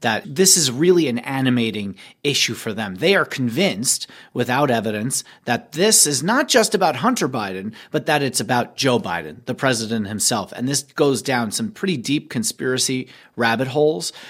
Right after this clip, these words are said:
jumping to conclusions that we haven't seen, uh, any, you know, facts or evidence to back up to get to that point. Uh, but this has really been, like I said, an animating issue for a lot of Republicans.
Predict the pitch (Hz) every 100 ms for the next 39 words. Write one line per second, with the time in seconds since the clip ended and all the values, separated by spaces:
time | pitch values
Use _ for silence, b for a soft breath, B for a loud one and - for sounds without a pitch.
0 | B 156 139 135 147 127 135 120 - 120
1 | 117 143 127 120 107 B B 117 135 120
2 | 127 117 101 123 123 127 123 B B -
3 | 110 98 98 135 135 127 113 - - -
4 | 98 - 131 135 - - - 131 123 117
5 | 117 107 110 104 - 135 - - 104 120
6 | - 151 151 139 - 160 175 B B B
7 | - 113 107 - 123 170 185 208 185 131
8 | 147 190 180 139 104 151 107 - 117 127
9 | 131 - 110 98 98 123 147 151 131 120
10 | 117 107 - 98 B B - 113 107 120
11 | 147 143 - 110 110 113 101 98